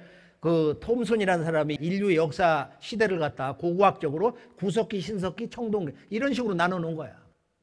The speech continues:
인간의 정신문화의 핵심이 없다, 이거. 그런데 동북아에서 이제 이 일만 년 역사를 중국에서 파보니까, 파보니까 소위 홍산 문화를 보니까 뭐가 있냐? 옥이 쏟아져 나오는 거예요.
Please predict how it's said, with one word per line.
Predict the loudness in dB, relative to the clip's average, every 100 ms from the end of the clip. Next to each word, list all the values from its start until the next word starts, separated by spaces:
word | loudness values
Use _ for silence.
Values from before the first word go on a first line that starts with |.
| _ -6
인간의 | 0 6 8 6
정신문화의 | 4 2 2 2 6 6 6
핵심이 | 2 -4 -2
없다, | 0 6 6
이거. | 4 -4 -20 _ _ _ _ _ _ _ _ 0
그런데 | 6 6 6 2 -2 -16 _ _ _ _
동북아에서 | -4 -2 6 8 8 6
이제 | 2 4 4
이 | 2 0
일만 | 0 2 4 4
년 | 4 0
역사를 | 0 -2 -4
중국에서 | -4 -4 0 2 0 0
파보니까, | 2 4 4 0 -2 -4 -6 _ _
파보니까 | -6 0 2 2 -2 -6 -8
소위 | -2 0
홍산 | 0 -2 2 2 4
문화를 | 6 6 4
보니까 | 0 0 4 4 2 -8 -4
뭐가 | 2 6 8
있냐? | 6 6 2 0 -8 -20 _ 0
옥이 | 2 4 4
쏟아져 | 6 8 10
나오는 | 10 8 8 6
거예요. | 2 -6 -12